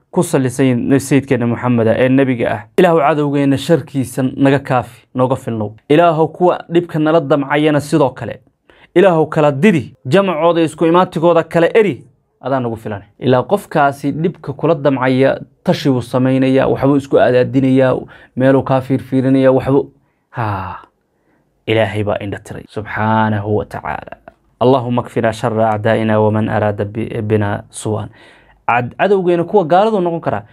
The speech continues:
"ومن أراد بنا سوءا"na muslimka dhexdiisa way ku-, mid muslim kula sheeganayo, haddana ku dulminayo, ku dhibaya,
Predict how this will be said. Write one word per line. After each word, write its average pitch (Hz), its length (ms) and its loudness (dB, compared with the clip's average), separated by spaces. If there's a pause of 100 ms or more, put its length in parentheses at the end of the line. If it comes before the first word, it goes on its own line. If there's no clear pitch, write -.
(220)
"ومن 202 240 4
أراد 185 340 4 (100)
بنا 190 220 2
سوءا"na 185 500 2
muslimka 202 420 2
dhexdiisa 190 400 -2
way 143 120 2
ku-, 135 120 -6
mid 202 180 2
muslim 196 340 0
kula 170 160 2
sheeganayo, 190 440 2
haddana 185 260 2
ku 175 120 -2
dulminayo, 165 400 2
ku 147 100 -6
dhibaya, 139 380 2